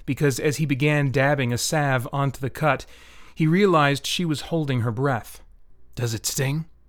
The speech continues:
he asked. "No." "You can tell me if it stings." "It doesn't." But Selene's lips were thin with restraint, and Aegis hated to see it, hated that it was necessary, that his daughter was promised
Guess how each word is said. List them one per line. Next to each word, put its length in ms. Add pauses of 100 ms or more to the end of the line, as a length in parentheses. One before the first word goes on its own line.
(180)
he 180
asked. 460 (880)
"No." 360 (1120)
"You 120
can 160
tell 220
me 160
if 80
it 100
stings." 600 (520)
"It 140
doesn't." 420 (720)
But 160
Selene's 460
lips 320
were 80
thin 420
with 160
restraint, 540 (540)
and 180
Aegis 600
hated 360
to 100
see 280
it, 220 (240)
hated 420
that 140
it 100
was 160
necessary, 720 (320)
that 140
his 100
daughter 380
was 160
promised 580